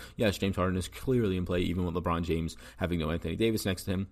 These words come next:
LeBron played thirty-seven minutes last night, second night of a back-to-back. You might see him, um, take a little bit of time off tonight as well. I don't think it'll be anything major with no Davis, but a little bit. So,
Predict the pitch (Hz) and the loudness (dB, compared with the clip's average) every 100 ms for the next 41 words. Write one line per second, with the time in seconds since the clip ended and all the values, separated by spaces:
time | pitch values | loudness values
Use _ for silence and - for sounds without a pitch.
0 | - 92 90 90 90 85 87 87 90 85 | -2 2 4 4 2 0 0 0 0 0
1 | 85 82 87 85 87 85 - 87 87 82 | -2 -2 -4 -2 -2 -2 -4 -4 -4 -2
2 | 82 82 - 87 87 85 82 - 95 85 | 0 -2 0 -2 -2 -2 -4 -2 -2 0
3 | 139 92 - - - - 87 - 87 87 | 2 0 -2 -12 -10 -4 0 0 0 0
4 | 85 82 - 82 82 82 - 82 80 104 | 0 0 0 0 0 -2 -2 -4 -2 2
5 | 104 101 - 85 82 82 85 85 82 - | 2 2 -2 -2 -2 -4 -4 -4 -4 -4
6 | - 92 139 113 95 90 85 87 85 87 | -2 0 2 2 2 0 0 0 0 0
7 | 85 76 117 101 82 - - - 90 | -2 2 2 4 2 -2 -2 2 2